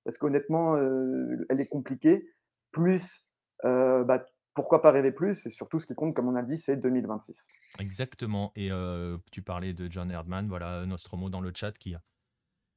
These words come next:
Speaker 2: qui nous dit qu'il faut le féliciter puisqu'il a parfaitement réussi la transition entre les féminines et les masculins. Exactement. Euh, oui, oui, moins quinze, c'est la température en été, hein, nous dit, <laughs> nous dit Chad dans le chat.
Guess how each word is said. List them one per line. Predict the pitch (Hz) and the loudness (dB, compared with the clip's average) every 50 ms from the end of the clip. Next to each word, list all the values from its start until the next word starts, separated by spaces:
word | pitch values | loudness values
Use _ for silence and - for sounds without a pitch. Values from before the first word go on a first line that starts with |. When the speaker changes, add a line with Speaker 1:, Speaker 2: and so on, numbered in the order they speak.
| _ _ | _ _
Speaker 2:
qui | _ 98 | _ -2
nous | 98 95 | -2 -2
dit | 87 101 101 | -2 -4 -4
qu'il | - 104 - | -6 -6 -8
faut | - 104 | -6 -8
le | 95 | -6
féliciter | - 117 107 104 - - 101 - 131 | -4 -4 -4 -4 -4 -6 -6 -6 -8
puisqu'il | 131 - - - 123 113 | -8 -10 -10 -6 -6 -6
a | 107 | -4
parfaitement | - 143 - - - 135 - - 143 131 | -4 -4 -6 -4 -8 -8 -6 -6 -4 -4
réussi | 127 120 113 - - 135 | -4 -4 -4 -4 -4 -4
la | 120 | -6
transition | 110 - - 113 104 113 - - - 135 123 | -6 -6 -8 -8 -6 -8 -8 -8 -6 -6 -6
entre | 117 - - 117 | -6 -6 -6 -6
les | 110 107 | -6 -6
féminines | - - 127 120 123 123 127 139 151 - - - | -6 -6 -4 -2 -2 -2 -2 -2 -4 -6 -8 -6
et | 160 160 156 | -6 -4 -2
les | 156 139 | -2 -2
masculins. | 131 127 127 - - - 117 107 104 117 - - | -2 -2 -4 -6 -8 -8 -6 -4 -4 -4 -6 -6
Exactement. | 110 95 95 101 123 131 - - - - 117 107 107 110 127 - _ - - - - - - _ | -8 -8 -6 -8 -8 -8 -10 -12 -10 -6 -4 -2 -2 -4 -6 -10 _ -20 -20 -20 -20 -20 -12 _
Euh, | 104 104 104 104 104 104 104 101 | 0 2 2 4 4 4 2 2
oui, | 104 127 131 110 | 2 0 -2 -2
oui, | 120 131 | -2 -2
moins | 120 113 117 110 | -2 -2 -2 -2
quinze, | - 135 139 131 | -2 -2 -4 -2
c'est | - 123 | -2 -2
la | 107 104 | -2 -2
température | - 127 - 147 135 131 123 - - 151 123 | -2 -2 -2 0 0 0 0 0 -2 -2 -2
en | 113 117 | 0 2
été, | 127 131 - - 98 90 | 2 0 0 -2 -2 -2
hein, | 92 98 101 | -2 -2 -2
nous | 107 107 | -2 -2
dit, | 104 98 117 135 | -2 -2 0 0
<laughs> | 127 113 110 - _ _ - | 0 0 -2 -4 _ _ 4
nous | 175 156 123 127 127 | 4 6 6 4 2
dit | 113 110 131 123 | 2 0 0 0
Chad | - - 160 139 139 117 - - 151 123 123 - | 4 4 4 4 4 2 2 2 2 2 2 0
dans | - 160 147 - - | 0 0 0 0 0
le | 139 127 - | -2 -2 -2
chat. | - - 147 147 175 | -4 0 0 0 0